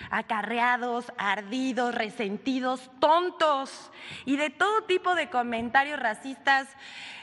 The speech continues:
clasistas y denigratorios. Aquí reunimos algunos,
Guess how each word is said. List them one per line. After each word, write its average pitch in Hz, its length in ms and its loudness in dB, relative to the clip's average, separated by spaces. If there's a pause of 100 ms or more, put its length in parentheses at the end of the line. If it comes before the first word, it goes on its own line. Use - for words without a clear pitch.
(160)
clasistas 277 720 2 (580)
y 247 160 0
denigratorios. 202 1200 -4 (800)
Aquí 285 220 2 (220)
reunimos 381 500 2
algunos, 294 560 0